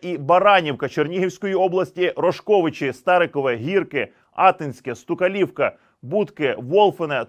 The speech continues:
Тур'я, Грабовське Сумської області та Червона Зоря, Ветеринарне, Стрілеча, Красне, Тернова, Охрімівка, Потихонове, Дворічна та Кіндрашівка на Харківщині. Застосував Б П Л А з бойовим навантаженням неподалік Бударок Харківської області.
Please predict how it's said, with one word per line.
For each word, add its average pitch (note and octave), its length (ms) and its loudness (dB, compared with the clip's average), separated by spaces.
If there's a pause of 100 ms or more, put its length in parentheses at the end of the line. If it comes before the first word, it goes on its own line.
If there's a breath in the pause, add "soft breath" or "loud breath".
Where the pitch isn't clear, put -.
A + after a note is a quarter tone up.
Тур'я, F#3 420 0
Грабовське D#3+ 720 -2
Сумської E3 500 -2
області F3+ 640 -4 (240 loud breath)
та E3+ 280 2
Червона F3+ 500 -2
Зоря, E3 400 2 (240 soft breath)
Ветеринарне, D#3+ 720 0
Стрілеча, D#3+ 720 0
Красне, F3+ 600 -4
Тернова, F3+ 500 0
Охрімівка, F#3 680 -4
Потихонове, F#3 800 -2 (280 soft breath)
Дворічна E3+ 640 -2
та D#3 140 -2
Кіндрашівка D#3+ 800 -4
на D#3 120 -4
Харківщині. A#2+ 640 -4 (420 soft breath)
Застосував F#3+ 720 2
Б D#3 140 0
П E3+ 100 -2
Л E3 100 2
А F#3+ 280 2
з B2 100 -14
бойовим D#3+ 420 -2
навантаженням E3+ 800 -2
неподалік D#3+ 540 -4
Бударок D#3+ 600 2
Харківської D#3+ 560 -4
області. C3 640 -4